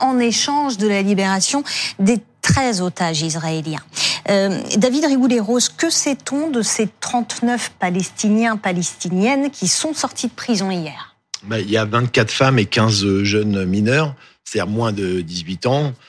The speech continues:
Speaker 2: Enfin, ils sont, c'est pas des, des très jeunes mineurs, mais en tout cas, euh, ce sont des, des personnes qui ont, qui n'ont pas de sang sur les mains, parce que c'est un critère, euh,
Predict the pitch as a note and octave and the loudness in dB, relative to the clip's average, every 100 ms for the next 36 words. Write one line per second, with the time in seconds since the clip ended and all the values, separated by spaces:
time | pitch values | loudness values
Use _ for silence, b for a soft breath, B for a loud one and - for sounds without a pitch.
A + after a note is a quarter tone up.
0 | b - E2+ D#2 D2 D#2 E2 - E2 D2+ | b -10 -6 -4 -4 -4 -4 -2 -4 -4
1 | - D#2+ G2+ F2 E2 D#2 D2+ D#2+ - - | -4 -2 0 0 0 -2 -8 -12 -16 -10
2 | D#2+ - G2+ G#2 G2+ A2 C#3 A#2+ F2+ E2+ | -6 0 2 2 2 4 2 2 0 -2
3 | E2+ G2 A2+ A2 B B B B F#2+ G#2 | -6 -4 -2 -2 B B B B -4 -2
4 | - - - A#2+ A2 G#2 - - C3 A2+ | -2 -2 -4 0 0 0 0 0 2 4
5 | G#2+ G#2 G2+ F#2+ F2+ - E2+ G2+ F#2+ F2+ | 2 2 0 -2 -4 -10 -8 -4 -2 -2
6 | E2 A2+ A2 - D#3 C3 - A2+ A2 G#2 | -2 -2 0 2 2 0 -2 0 2 0
7 | G#2+ A#2 A#2+ C#3+ C#3 - C3+ - C3 C3 | -2 -2 0 0 0 0 0 2 2 2
8 | C3+ A2+ - G2 - A2 G#2 - G2+ A#2+ | 2 -2 -4 -4 -2 -2 -4 -4 -4 0
9 | A#2 G2 F2+ F#2 | 0 0 0 0